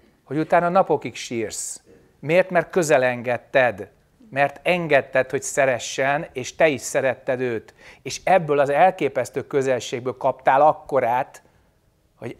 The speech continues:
azt hitted, hogy ilyen nincs, de kiderült, hogy van. Ezt úgy hívják, hogy visszaélés a bizalommal,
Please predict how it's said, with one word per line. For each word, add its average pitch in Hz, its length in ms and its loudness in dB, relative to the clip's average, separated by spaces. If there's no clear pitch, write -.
azt 175 240 2
hitted, 127 380 -6
hogy 143 280 -6
ilyen 160 340 0
nincs, 165 340 -8
de 139 160 -4
kiderült, 139 560 -2
hogy 127 320 -10
van. 131 280 -2
Ezt - 180 -10
úgy 175 140 -6
hívják, 165 160 -2
hogy 131 160 -6
visszaélés 123 760 -6
a 123 80 -6
bizalommal, 113 840 -10